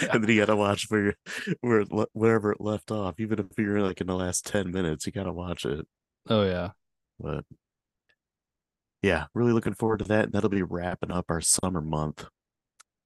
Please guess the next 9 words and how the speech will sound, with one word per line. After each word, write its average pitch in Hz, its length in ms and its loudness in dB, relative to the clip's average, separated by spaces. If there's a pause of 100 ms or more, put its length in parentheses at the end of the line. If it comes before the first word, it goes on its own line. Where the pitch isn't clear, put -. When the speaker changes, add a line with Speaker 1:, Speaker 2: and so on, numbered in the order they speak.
(760)
Speaker 1:
But 92 200 4
if 110 140 2
you 214 100 4
guys 220 160 4
are 190 60 4
liking 190 240 2
the 156 80 0
show, 175 480 2
um, 101 400 0